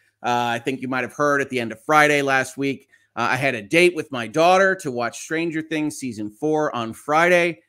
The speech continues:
uh, and we buzzed right through that and actually started a second viewing, uh, last night. So I won't give any spoilers to that. Obviously, it just, just, just came out, other than to say,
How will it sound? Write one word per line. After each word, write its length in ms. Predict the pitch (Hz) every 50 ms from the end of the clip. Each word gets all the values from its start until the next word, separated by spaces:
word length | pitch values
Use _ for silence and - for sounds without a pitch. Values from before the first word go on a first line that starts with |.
| _ _ _ _
uh, 240 | - 120 127 127 127 -
and 320 | 135 131 131 131 131 127
we 120 | 139 156
buzzed 440 | 151 110 - 151 151 147 151 143 120
right 240 | 139 147 143 139 139 -
through 180 | - 139 139
that 300 | 127 131 127 123 120 117 -
and 340 | 127 120 117 113 113 117 -
actually 340 | - 110 117 113 - - 113
started 380 | - - - 131 123 120 120 113
a 100 | 110 110
second 480 | - - - 131 123 - 127 113 98
viewing, 440 | 101 117 127 123 120 117 113 107 104 - _ _ _ _ _ -
uh, 180 | 110 113 107 -
last 420 | 113 120 113 113 110 110 - -
night. 320 | 117 110 107 107 95 -
So 140 | - - 127
I 100 | 120 120
won't 200 | 135 160 175 165
give 100 | - 170
any 160 | 160 165 165
spoilers 540 | 156 - - - 165 165 165 170 175 165 -
to 60 | -
that. 200 | 143 160 160 160
Obviously, 320 | 147 143 139 135 135 - 131
it 140 | 127 120 107
just, 360 | 95 107 131 131 123 - -
just, 280 | 139 131 127 123 -
just 320 | - 131 127 123 - - _
came 180 | - 117 113
out, 220 | 120 127 131 139 -
other 200 | - 135 139 147
than 180 | 131 135 135 127
to 80 | 120
say, 460 | 113 - - 127 123 123 120 120 117